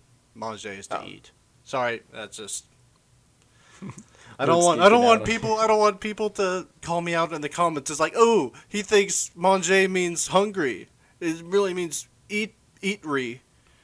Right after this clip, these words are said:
Speaker 1: But, <laughs> yeah.
Speaker 2: Please, please attack Luke in the
Speaker 1: No!
Speaker 2: comments. <laughs>
Speaker 1: Please!
Speaker 2: Just destroy
Speaker 1: I can't
Speaker 2: him.
Speaker 1: handle it!
Speaker 2: Oh, man.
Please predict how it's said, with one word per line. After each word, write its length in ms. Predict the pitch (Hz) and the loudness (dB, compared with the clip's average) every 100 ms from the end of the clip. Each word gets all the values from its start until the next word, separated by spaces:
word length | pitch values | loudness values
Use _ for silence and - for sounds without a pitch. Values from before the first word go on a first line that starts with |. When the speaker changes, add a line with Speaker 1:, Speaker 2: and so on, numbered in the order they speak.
| _ - - - | _ -20 -12 -4
Speaker 1:
But, 300 | 143 139 - _ _ _ | -2 -4 -12 _ _ _
<laughs> 380 | _ _ _ - | _ _ _ -18
yeah. 300 | 117 107 113 117 - | -14 -14 -14 -18 -6
Speaker 2:
Please, 320 | 131 131 - | -4 -2 -4
please 300 | - 131 117 | -4 -4 -4
attack 360 | 113 113 107 - | -6 -6 -6 -8
Luke 220 | 104 - | -12 -12
in 80 | 101 | -14
the 80 | |
Speaker 1:
No! 680 | 98 220 247 262 254 320 247 | -8 -2 4 6 8 6 2
Speaker 2:
comments. 140 | 226 - - - | -6 -14 -20 -20
<laughs> 260 | - _ - | -20 _ -8
Speaker 1:
Please! 580 | 359 403 330 262 - - | -4 -2 -2 -4 -8 -4
Speaker 2:
Just 300 | - - - | -2 -2 -4
destroy 720 | 156 - - - - 151 151 | 0 0 0 -4 -6 -4 0
Speaker 1:
I 240 | 151 156 156 | 2 2 2
can't 320 | 156 370 139 | 2 2 2
Speaker 2:
him. 20 | - - - | 2 2 0
Speaker 1:
handle 200 | - - | 0 -2
it! 220 | 226 196 - _ - _ 381 403 _ _ _ - - 147 139 - - _ - | -4 -8 -14 _ -20 _ -20 -20 _ _ _ -20 -20 -18 -18 -20 -20 _ -10
Speaker 2:
Oh, 220 | - 120 123 | -6 -4 -4
man. 380 | - 92 80 | -8 -10 -12